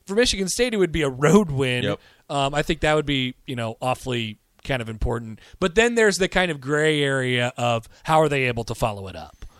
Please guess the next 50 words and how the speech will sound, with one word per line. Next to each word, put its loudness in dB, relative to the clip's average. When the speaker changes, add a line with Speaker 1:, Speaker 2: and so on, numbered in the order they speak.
Speaker 1:
And 0
that 4
we -8
just -8
don't -8
know. -20
Speaker 2:
Yeah. 0
Speaker 1:
Yeah. -2
Speaker 2:
Uh, 8
of 6
the 2
Speaker 1:
You -8
Speaker 2:
two, 2
Speaker 1:
know. 4
Speaker 2:
Michigan 4
State 2
might 0
be 0
the -6
closest 0
for 4
me. 0
Michigan, 4
the 4
more 6
I 8
think -2
about 6
it, 0
the 0
more 4
that 4
game 2
feels 0
like 4
a -2
total 4
outlier 2
because -2
of -8
so 2
much 0
that -4
happened -2
is -6
just -10
in -4
the -8
second -10
half -12